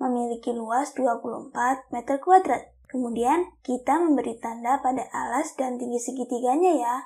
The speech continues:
seperti ini. Di mana A merupakan alas segitiga dan T adalah tinggi segitiga. Sekarang kita disuruh menjelaskan nih, bagaimana kita tahu ya bahwa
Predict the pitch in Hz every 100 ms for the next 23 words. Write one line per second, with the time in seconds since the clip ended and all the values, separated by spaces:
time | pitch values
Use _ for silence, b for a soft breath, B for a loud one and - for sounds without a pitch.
0 | - - - 233 - - 370 349 349 -
1 | _ _ _ - 240 233 226 233 - -
2 | 294 339 349 294 285 226 240 233 233 240
3 | - 247 240 381 440 262 247 277 - _
4 | _ 254 240 233 233 254 349 381 _ 240
5 | 247 240 254 311 - 233 240 262 294 302
6 | - 285 415 427 240 240 - - _ -
7 | - 247 240 294 370 359 _ - 247 330
8 | 339 311 330 339 320 330 359 381 403 415
9 | 440 427 _ 262 240 240 240 247 269 262
10 | 262 254 302 392 349 254 269 - - -
11 | 240 240 294